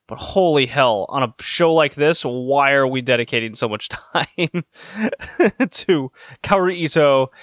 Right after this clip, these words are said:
and Tomoko Watanabe, the class of eighty-nine <laughs> challenge? Uh, and neither of these two are Saki Hasegawa. So what, what, what are we doing here?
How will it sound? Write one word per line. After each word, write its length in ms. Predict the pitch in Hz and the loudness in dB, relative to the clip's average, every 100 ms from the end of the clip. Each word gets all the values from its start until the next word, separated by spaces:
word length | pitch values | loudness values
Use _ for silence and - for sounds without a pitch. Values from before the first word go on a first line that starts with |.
| - - | -12 -10
and 100 | 131 | -2
Tomoko 360 | 156 143 139 | 0 0 2
Watanabe, 800 | 139 131 131 131 127 120 110 113 _ _ - | 2 2 2 2 4 2 2 -2 _ _ -10
the 120 | 135 | -6
class 440 | - 165 165 160 | -2 2 2 2
of 100 | 156 | 0
eighty-nine 440 | 151 147 139 135 139 | 0 2 2 0 0
<laughs> 0 | |
challenge? 680 | - 156 127 120 117 - - _ _ _ _ _ | 0 0 0 -2 -6 -12 -16 _ _ _ _ _
Uh, 160 | 120 120 | 0 2
and 180 | 160 170 | 2 2
neither 320 | 175 180 170 | 2 4 2
of 120 | 156 | 2
these 180 | 147 143 | 2 0
two 180 | - 151 | 0 2
are 80 | 131 | 2
Saki 320 | - 131 131 | 2 0 0
Hasegawa. 640 | 120 120 120 113 98 92 - _ _ _ | 0 0 0 -2 -4 -8 -16 _ _ _
So 140 | - 139 | -4 2
what, 300 | 156 165 165 | 2 2 2
what, 340 | 175 170 156 | 2 4 4
what 180 | 165 143 | 2 2
are 40 | |
we 140 | 127 117 | 0 -2
doing 220 | 98 87 | -6 -10
here? 220 | 95 - | -12 -14